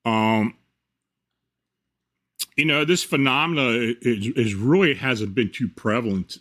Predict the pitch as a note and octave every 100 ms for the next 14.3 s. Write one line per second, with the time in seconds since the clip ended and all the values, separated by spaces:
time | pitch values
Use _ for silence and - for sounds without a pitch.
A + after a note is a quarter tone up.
0 | - G2 - F#2 E2 B2 F#2 G2+ F#2 E2+
1 | F#2 G2 F#2+ - G#2 G2+ G#2+ G2 F2 F2+
2 | F2 E2+ E2+ G#2 A2+ F2 - _ _ _
3 | _ _ _ _ A#2 A2 A2 A2 G#2+ G#2+
4 | G#2+ G#2 - _ _ _ _ _ _ _
5 | - D#3 A#3+ A3+ G#3 G2 D3+ C#3+ C3 -
6 | - D3+ C3+ C#3+ F#3+ B3+ - A3+ C#3 C3+
7 | - _ D3+ D3+ C3+ E3+ A#3 C#4 D3 C3+
8 | F#2+ G#2+ B2+ D3+ - G2+ G2+ A2 G#2+ -
9 | - G#2 A#2 F#2 F2+ _ _ - G#2+ C3+
10 | F2 F2+ F#2 D3 B2 A2+ D#3 D#3 C#3 B2+
11 | A2 G#2+ F#2 - _ _ _ - _ _
12 | _ - D3+ F3 D3+ B2+ A#2 B2+ D3 D#3+
13 | - A#2 G#2+ G2+ F#2+ F#2+ F2+ G#2+ - G#2+
14 | F#2+ F2 E2+